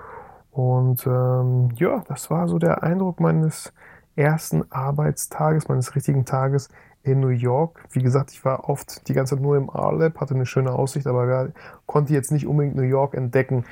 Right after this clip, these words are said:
Und Leute, was soll ich sagen? Ich kann euch schon mal spoilern, auch morgen werde ich New York nicht entdecken können. Ähm, ich bin um acht Uhr in den R-Labs,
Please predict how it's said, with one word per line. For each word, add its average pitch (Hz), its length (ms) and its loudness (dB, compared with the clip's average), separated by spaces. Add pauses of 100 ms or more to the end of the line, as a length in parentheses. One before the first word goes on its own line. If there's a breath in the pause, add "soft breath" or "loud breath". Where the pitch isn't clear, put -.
(280 loud breath)
Und 131 180 0
Leute, 143 580 0
was 131 180 -6
soll 143 100 2
ich 131 80 -2
sagen? 143 580 -2
Ich - 100 -20
kann 139 140 -2
euch 131 140 0
schon 139 100 0
mal 135 100 2
spoilern, 139 580 -2 (260 loud breath)
auch 135 180 0
morgen 147 420 0
werde 135 140 0
ich 127 120 -2
New 135 80 0
York 135 280 2
nicht 143 160 2
entdecken 139 400 0
können. 135 380 0 (440 loud breath)
Ähm, 123 280 2
ich - 120 -6
bin 139 120 2
um 135 120 2
acht 131 280 -4
Uhr 139 180 2
in 131 80 0
den 131 120 0
R-Labs, 139 580 -2